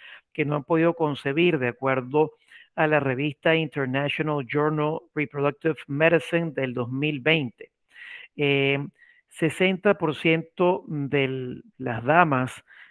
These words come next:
eh, que no han podido concebir han reportado problemas psiquiátricos, según la, mm, Clinical Therapeutics del dos mil catorce.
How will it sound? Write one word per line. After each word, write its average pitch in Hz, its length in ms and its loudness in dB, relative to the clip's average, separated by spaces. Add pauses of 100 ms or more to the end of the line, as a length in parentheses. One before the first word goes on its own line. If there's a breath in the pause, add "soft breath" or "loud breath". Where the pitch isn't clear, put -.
(140 loud breath)
eh, 135 340 0
que 139 140 0
no 139 60 0
han 135 40 -4
podido 160 220 4
concebir 160 380 2
han 143 60 4
reportado 143 640 2
problemas 143 320 -2
psiquiátricos, 156 720 2 (280 loud breath)
según 143 420 -4
la, 127 280 2
mm, 123 360 -8 (320)
Clinical 170 600 2
Therapeutics 175 640 0
del 139 200 0
dos 123 80 -4
mil 143 240 -6
catorce. 151 500 2